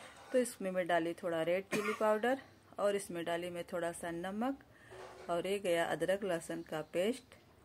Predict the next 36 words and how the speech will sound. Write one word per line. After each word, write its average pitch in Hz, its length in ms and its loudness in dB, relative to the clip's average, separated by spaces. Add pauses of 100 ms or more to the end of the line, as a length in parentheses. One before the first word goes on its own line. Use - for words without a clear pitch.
और 160 200 0
ये 196 160 0
है 233 260 -2 (200)
काली 180 280 2
मिर्च 147 260 -4
का 151 160 -6 (800)
powder। 147 360 -2 (120)
इन 208 160 -4
तीनों 175 340 -4
को, 226 200 0 (380)
चारों 160 240 2
को, 165 140 -8
मतलब 160 280 -4
मसालों 170 380 -4
को 214 160 -6
थोड़ा 196 300 2
थोड़ा 185 260 -2
पानी 170 280 0
डाल 165 200 0
के 202 140 -6
हम 208 140 -4
इसका 175 300 -4
अच्छा 196 300 -4
सा 196 140 -6
एक 165 200 -2
घोल 160 260 0
तैयार 185 340 0
करेंगे। 202 400 -4 (840)
न 214 80 2
तो 220 140 2
ज़्यादा 180 280 4
मोटा 170 360 -2
करना 208 320 -2
है, 226 140 0
न 196 120 -2
ज़्यादा 165 260 0